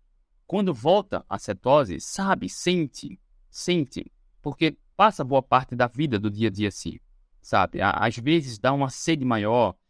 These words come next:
a urina mais, porque é diurético, a, a clareza mental. Ontem eu fui dormir, era quase meia-noite, e acordei de seis horas da manhã sem sono. Por quê?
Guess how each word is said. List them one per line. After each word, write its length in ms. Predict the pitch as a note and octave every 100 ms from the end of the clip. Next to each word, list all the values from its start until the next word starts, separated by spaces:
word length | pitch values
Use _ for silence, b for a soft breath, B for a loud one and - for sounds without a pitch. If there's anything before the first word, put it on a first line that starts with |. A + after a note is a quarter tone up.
| _ _
a 340 | G2+ G2 G2 -
urina 440 | D3 E3 G3 F#3 G2
mais, 400 | F#2+ A#2 G2 -
porque 220 | _ A#2+
é 40 |
diurético, 720 | A#2 B2+ A2+ A2 A#2+ - _ _ _ _ _ _
a, 380 | G2 G2+ G2 F#2 E2
a 100 | B2
clareza 360 | D#3+ C#3+ C#3+
mental. 680 | C#3+ B2 - G#2 A2 G2 F2+ _ _ -
Ontem 360 | C3+ F3+ E3+
eu 60 | A2+
fui 140 | -
dormir, 240 | B2 A#2+ B2
era 120 | A#2
quase 280 | - C3 B2+
meia-noite, 400 | B2 A#2 C3 D#3+
e 20 |
acordei 320 | C#3 B2+ B2
de 120 | B2
seis 260 | A#2+ C#3+ C3
horas 200 | B2 B2
da 80 | A#2+
manhã 320 | A#2+ A#2 C#3
sem 180 | D#3 G#3
sono. 500 | F#3+ - E3 E3+ A#2 - _ _ _ _ -
Por 160 | A#2+
quê? 260 | - B2